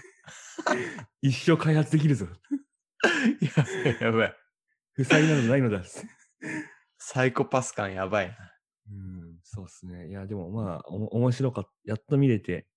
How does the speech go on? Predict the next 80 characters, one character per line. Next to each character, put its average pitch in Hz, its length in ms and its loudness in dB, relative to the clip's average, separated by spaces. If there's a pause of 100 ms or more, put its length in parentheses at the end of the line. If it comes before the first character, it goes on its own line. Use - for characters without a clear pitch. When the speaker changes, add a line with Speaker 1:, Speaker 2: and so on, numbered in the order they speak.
(200)
Speaker 1:
よ 95 140 -8
か 101 100 -2
っ 82 80 -8
た 92 100 -10
な 92 180 -8
と 85 240 -14
思 90 200 -12
い 90 40 -10
ま 82 100 -12
し - 60 -20
た。 - 160 -16
Speaker 2:
う 120 40 -4
ん。 113 40 0
う - 40 -2
ん。 85 40 -10 (760)
は - 220 -8
い。 85 120 -8 (120)
Speaker 1:
そ-、 - 180 -8 (140)
は 104 160 -2
い。 85 100 -6
そ - 140 -4
ん 151 60 2
な 156 100 4
中、 147 220 0
ち - 60 -12
ょ - 20 -18
っ - 20 -20
と、 - 360 -8 (500)
あ、 117 180 -2
山 170 200 2
本 - 160 0
さ 98 160 -6
ん 92 160 -6
が、 90 220 -8
こ - 380 -16
う、 - 60 -4
Speaker 2:
う - 20 0
ん。 - 60 2
Speaker 1:
呪 139 100 0
術 - 200 -10
廻 147 220 0
戦 90 320 -4
を 78 120 -10
読 98 220 -4
ん 95 60 -4
だ 90 140 -8
件、 113 140 -2
Speaker 2:
う 87 100 -12
ん。 - 60 -20
Speaker 1:
こ 104 120 -8
ち - 120 -8
ら 131 80 4
も 123 140 0
軽 117 260 0
く 117 280 -2
触 - 140 -8
れ 113 100 0
た 107 100 -4
い - 20 -4
で 90 80 -8
す - 100 -16
ね。 73 80 -18
Speaker 2:
は - 40 -20
い。 - 580 -20
お 107 460 4
ー、 - 20 -20 (140)
そ 156 160 -2
れ 160 100 4
も 165 160 2
こ 147 120 0
の 131 120 -2
回 139 220 2
で 110 80 -4
言 - 80 -10
っ - 40 -20
ち - 100 -6
ゃ 98 40 -2
い - 20 -2
ま 104 80 -6
す？ 87 320 -8